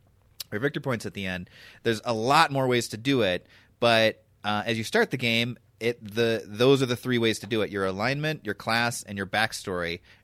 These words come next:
And then suddenly you get all these options in the, <laughs> in the market cards where you're like, "Ooh, I get points that way, that, that's way." And I just <laughs> tried to do everything and ended up doing virtually nothing. <laughs>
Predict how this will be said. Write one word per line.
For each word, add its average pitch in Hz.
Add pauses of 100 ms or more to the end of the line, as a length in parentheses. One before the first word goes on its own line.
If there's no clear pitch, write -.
(100)
And 110
then 127
suddenly 156
you 120
get 123 (100)
all 113
these 120
options 131
in 139
the, 147 (480)
<laughs> 214
in 170
the 185
market 190
cards 123
where 123
you're 120
like, 110
"Ooh, 180
I 131
get 104
points 90
that 147
way, 120
that, 104
that's 196
way." 113 (260)
And 151
I 185
just 190
<laughs> -
tried -
to 175
do 175
everything 127 (240)
and 123
ended 135
up 131
doing 131
virtually 123
nothing. 113
<laughs> -